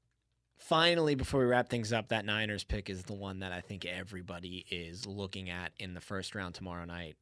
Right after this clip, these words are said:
uh, eh, with great attention to detail. I, I think, you know, the Jets taking Wilson at two and the Jags taking Lawrence at one.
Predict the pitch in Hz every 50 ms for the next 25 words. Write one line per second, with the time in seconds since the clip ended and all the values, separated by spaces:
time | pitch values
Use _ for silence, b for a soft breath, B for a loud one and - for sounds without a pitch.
0 | _ _ _ _ _ - 104 98 92 90 87 82 - 104 85 73 - - - 107
1 | 110 98 - - 113 107 98 90 87 80 - 98 90 82 - 92 87 82 80 -
2 | 82 - - - 87 82 80 80 78 73 80 87 80 95 104 110 - - 117 110
3 | - - - 110 95 87 85 80 80 80 - _ - 98 - - 113 107 - -
4 | - - 117 - - 110 104 101 98 98 - 113 107 98 98 - - 110 104 101
5 | 98 98 85 85 90 92 90 98 98 90 87 87 - - - 101 90 - 95 90
6 | 90 90 90 85 85 - - 82 98 101 95 90 87 90 90